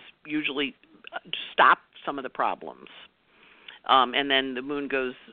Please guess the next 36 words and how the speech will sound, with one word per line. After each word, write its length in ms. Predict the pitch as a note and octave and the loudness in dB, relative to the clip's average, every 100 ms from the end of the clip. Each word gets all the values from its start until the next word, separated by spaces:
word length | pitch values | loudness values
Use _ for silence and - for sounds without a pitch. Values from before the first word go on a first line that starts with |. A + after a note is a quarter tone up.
| _ | _
into 360 | D3+ C3+ C#3 B2 | -6 -6 -6 -4
Leo 640 | C3+ A#3 E3 D3 C#3 C#3 - | 2 6 6 4 0 -4 -2
at 220 | B2+ G2+ | -2 -2
one 200 | C3 D3+ | -4 -6
o'clock 420 | - D3+ A#2+ - | -2 4 4 2
in 60 | A#2+ | -4
the, 160 | A#2+ | -6
one 180 | - C#3+ | -6 -6
oh 80 | B2+ | -4
nine 320 | A#2 C3 D3 | 0 2 2
in 80 | C3+ | 0
the 100 | A#2+ | 0
afternoon 440 | A#2 - B2 A#2+ | 0 -2 -10 -8
on 160 | A2+ A2 - | -6 -8 -2
Sunday, 440 | G3 F#3+ F3+ E3+ - - - - | 0 4 4 4 -6 -20 -20 -8
and 120 | C#3+ | 0
it's 140 | C#3 B2+ | 0 0
in 140 | C3+ B2+ | -6 0
Leo 280 | C3 B2 A#2 | 2 2 0
Sunday, 220 | D3 C3 | -2 0
Monday, 640 | B2+ B2 A2+ A2 G#2+ G#2+ - - - - _ _ | 0 -2 -2 0 0 -2 -10 -20 -20 -20 _ _
uh, 160 | - G2+ - | -6 -4 -2
Tuesday 340 | G#3 F3+ D#3+ C#3 | -2 0 2 0
till 140 | - B2 | -2 -8
two 180 | - G#3+ | -8 -6
thirty-nine 580 | F#3+ D3+ C#3+ C3 B2 B2 | -2 -2 0 2 2 0
when 140 | B2 B2 | -4 -6
it 100 | B2+ | -4
goes 220 | C3 A#2 | -6 -6
void 300 | - A#2+ A#2 | -4 -2 -2
with 220 | A2+ A2 - | -2 -6 -6
a 60 | |
trine 480 | A2+ - B2 A2 G#2+ | -8 -4 -2 -2 -4
to 100 | G#2 | -10
Uranus. 400 | G#2 F#2+ D2+ D2 - - - | -12 -12 -12 -16 -16 -14 -2
So 280 | G#2 G#2 | 0 0